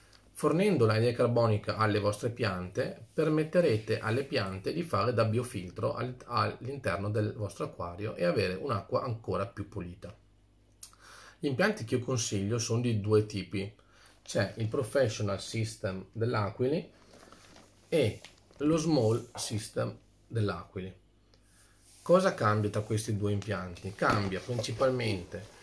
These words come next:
il riduttore di pressione, in questo caso non ha i manometri e non ha chiusura della bombola,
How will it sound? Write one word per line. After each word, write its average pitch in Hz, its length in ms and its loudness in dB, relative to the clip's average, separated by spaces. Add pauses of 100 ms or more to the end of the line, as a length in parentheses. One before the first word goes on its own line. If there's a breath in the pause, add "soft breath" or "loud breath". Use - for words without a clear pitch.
(280 loud breath)
il 139 260 2
riduttore 110 680 2
di 104 240 -2 (240)
pressione, 165 760 -2 (120)
in 120 120 -2
questo 113 360 -2
caso 92 600 -2 (220)
non 110 180 2
ha 101 80 2
i 104 60 0
manometri 156 640 2
e 135 80 0
non 110 220 2
ha 101 160 0
chiusura 98 480 -2
della 101 340 0
bombola, 135 640 2